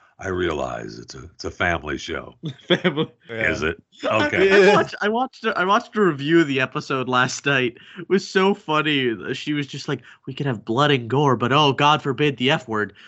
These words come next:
Speaker 1: I
Speaker 2: <laughs>
Speaker 1: know. I know. It's a big deal. And it, and it worked, right? I mean, that's what I mean. The, I, I went back and watched the scene, and just so that I was like, "Oh, yeah, he did say that." Because, uh,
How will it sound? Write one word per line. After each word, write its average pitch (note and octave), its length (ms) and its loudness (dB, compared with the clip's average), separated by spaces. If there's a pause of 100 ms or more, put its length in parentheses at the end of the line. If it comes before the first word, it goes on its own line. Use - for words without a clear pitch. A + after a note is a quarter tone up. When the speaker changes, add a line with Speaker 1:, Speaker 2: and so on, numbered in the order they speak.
Speaker 1:
I A2 240 4
Speaker 2:
<laughs> G3+ 180 4
Speaker 1:
know. G2+ 340 0 (300)
I G#2+ 200 -8
know. C#3 280 -8
It's F#2+ 140 -14
a G#2+ 40 -14
big A#2+ 240 -10
deal. E3 220 -6
And C#3 140 -4
it, C3+ 140 -12
and D3 120 -2
it C#3 100 -6
worked, F3 340 0
right? C3 160 -2
I C#3 60 -2
mean, C#3 100 -4
that's C#3+ 180 -2
what C#3 100 -4
I B2 80 -4
mean. A#2+ 320 -8
The, G#2+ 380 -4
I, G#2+ 320 -6
I - 40 0
went B2+ 180 -2
back A#2 260 2
and F#2+ 100 -10
watched G2 440 0
the D#2+ 120 -8
scene, C#2+ 440 -8 (460)
and G2 320 -4
just G#2 240 -6
so G2 140 -2
that F#2 120 -2
I F2+ 80 0
was F2 160 -6
like, E2 240 -2 (160)
"Oh, F2 120 -2
yeah, F2 220 2
he C#2 120 -6
did E2 240 -2
say C2+ 200 -6
that." A#1+ 260 -6 (440)
Because, F#2+ 600 -2
uh, E2 260 -2